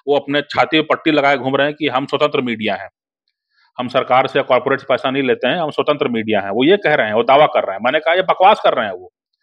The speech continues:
उनका कोई दावा बकवास है और सरकार को जो है वो चैलेंज करना चाहिए उनको। स्वतंत्र मीडिया कोई नहीं है। आप जिसका भी पैसा लेते हैं, आप किसी विशेष गुट से, किसी समूह से पैसा लेते हैं और उसके, उसकी ही,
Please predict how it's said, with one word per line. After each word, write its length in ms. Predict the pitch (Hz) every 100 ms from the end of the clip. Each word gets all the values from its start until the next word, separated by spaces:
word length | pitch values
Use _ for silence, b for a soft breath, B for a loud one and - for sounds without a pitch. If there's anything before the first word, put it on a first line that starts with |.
| b b _
उनका 200 | 127 135
कोई 140 | 175 180
दावा 260 | 147 151
बकवास 440 | 180 175 160 180 -
है 80 | 202
और 160 | 220
सरकार 380 | 202 175 160 175
को 300 | - 202 208
जो 180 | 196 175
है 180 | 165 196
वो 120 | 185
चैलेंज 340 | - 170 196
करना 220 | 190 165
चाहिए 200 | 143 120
उनको। 340 | 113 104 - - _ _ B B B B B _
स्वतंत्र 320 | 147 175 220
मीडिया 240 | 196 202
कोई 240 | 208 208 226
नहीं 180 | 208 139
है। 180 | 107 - _ b b b
आप 320 | 123 156 196 151
जिसका 380 | 170 - 220
भी 120 | 208 220
पैसा 280 | 196 -
लेते 240 | 175 160 160
हैं, 80 | 151
आप 160 | 156
किसी 200 | 170 151
विशेष 400 | 165 151 165 175 -
गुट 240 | 135 190
से, 240 | - 190 190
किसी 240 | 151 156
समूह 320 | - 151 202
से 120 | 190
पैसा 280 | 190 185 185
लेते 260 | 180 175 190
हैं 140 | 202
और 140 | 226 175
उसके, 260 | 151 -
उसकी 340 | 170 151 - 165
ही, 280 | 196 202